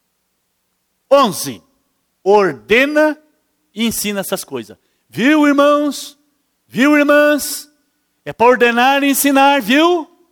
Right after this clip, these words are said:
Não seja medroso. Deus não nos deu um espírito de covardia, não. Não somos covardes.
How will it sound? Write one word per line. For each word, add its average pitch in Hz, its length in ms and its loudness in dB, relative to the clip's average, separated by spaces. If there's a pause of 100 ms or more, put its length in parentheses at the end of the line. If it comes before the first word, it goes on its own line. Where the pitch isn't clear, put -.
(1600)
Não 139 120 -10
seja 233 360 -2
medroso. 226 760 -2 (840)
Deus 202 340 0
não 226 120 -4
nos 220 220 -4
deu 208 180 -2
um 220 100 -4
espírito 196 340 -8
de 190 60 -16
covardia, 190 540 -2
não. 165 380 -4 (260)
Não 233 140 -4
somos 247 300 -4
covardes. 220 920 -2